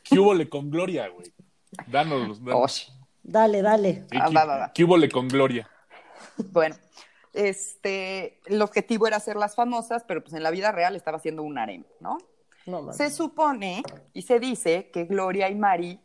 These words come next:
Speaker 2: sobre todo ellas dos, le ayudaban a esto. Todo sale a la luz en marzo del noventa y ocho, cuando Aline, su ex esposa,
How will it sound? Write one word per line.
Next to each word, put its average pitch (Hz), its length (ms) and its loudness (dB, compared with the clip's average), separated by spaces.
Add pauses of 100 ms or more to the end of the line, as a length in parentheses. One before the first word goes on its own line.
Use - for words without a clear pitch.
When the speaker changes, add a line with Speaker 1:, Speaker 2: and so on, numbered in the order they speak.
(180)
Speaker 2:
sobre 151 280 -4
todo 170 220 0
ellas 175 240 -2
dos, 170 320 -2
le 196 160 2
ayudaban 160 580 0
a 151 60 -4
esto. - 280 -10 (180)
Todo 320 260 4
sale 294 260 -2
a 285 40 0
la 269 120 0
luz 240 440 -4 (100)
en 175 180 -6
marzo 190 320 0
del 196 140 -6
noventa 196 340 -2
y 226 120 -2
ocho, 180 280 -4
cuando 185 380 2
Aline, 202 480 -2
su 196 240 -4
ex 175 240 -4
esposa, 175 680 -2